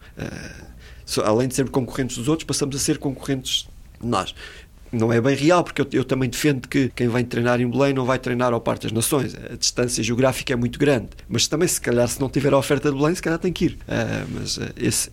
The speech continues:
esse é o problema de crescimento. Ou passamos a crescer para outros horários, talvez de manhã. Crescer ao final do dia está quase impossível, porque nós, já,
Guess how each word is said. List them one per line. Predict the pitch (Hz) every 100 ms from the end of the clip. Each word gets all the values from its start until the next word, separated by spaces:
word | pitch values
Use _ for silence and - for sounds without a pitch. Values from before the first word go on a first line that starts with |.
| -
esse | 120 135
é |
o |
problema | 120 123 131 139 139
de | -
crescimento. | - - - 135 123 98 -
Ou | 113
passamos | 131 - 156
a | 151
crescer | 143 - - 135 110
para | - 110
outros | 110
horários, | 120 113 117 269 359 - - - - - -
talvez | 113 104 110
de | 113
manhã. | 104 120 208 - - - - -
Crescer | - 123 - 139 135
ao |
final | 123 127 123 123
do | 120
dia | 107 110 123 131
está | - 101
quase | 123 107
impossível, | 110 - 123 123 127
porque | -
nós, | 113 113 107 - -
já, | 110 110